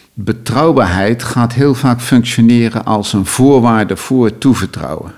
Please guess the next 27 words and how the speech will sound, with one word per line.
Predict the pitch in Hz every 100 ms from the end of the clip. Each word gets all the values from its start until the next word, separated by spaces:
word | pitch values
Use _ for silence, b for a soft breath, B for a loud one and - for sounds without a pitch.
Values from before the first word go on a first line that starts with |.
| -
En | 92
dan | 117 123
gaat | 131 120 120
er | 110
ook | 117
iets | - -
mis. | 98 104 98 - - - b b b b b
Want | - 95 -
als | 104 98 -
je, | 101 90 78 - b b b b b b b b
eh, | 117 92 87 85 -
iemand | 120 110 95
alleen | 98 101 117 117
maar | 95 90
iets | 104 - - -
durft | 107 98 - -
toe | 131
te | 120
vertrouwen | 85 104 - 98 90 90
als | 90 87 -
je | 101
al | 90 87
weet | 107 117 117
dat | 92
die | -
betrouwbaar | 76 80 104 101 87 80
is, | 82 120 - -